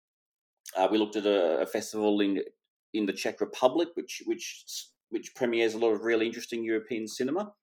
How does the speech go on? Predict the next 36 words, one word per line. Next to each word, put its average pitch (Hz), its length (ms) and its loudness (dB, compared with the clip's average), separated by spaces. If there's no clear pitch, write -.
We 226 200 4
also 254 320 6
paid 175 340 4
a 170 60 8
lot 156 260 8
of 226 80 8
attention 151 640 2
to 131 140 -4
the 123 100 4
films 143 760 4
that - 200 -2
countries 127 640 -4
were 113 240 8
submitting 113 840 -2
to 110 100 -6
the 104 100 0
Academy 98 520 0
Awards. 110 580 4
So 107 120 2
there 104 200 4
is 101 180 -2
the, 98 220 4
you - 220 0
know, 104 80 8
the, 104 80 8
the, 107 120 2
there's 110 260 8
the 120 120 8
Oscar 143 380 8
for - 100 -6
the 95 80 0
best 101 220 2
international 104 580 -2
feature, - 480 2
or 76 200 -2
I - 20 -6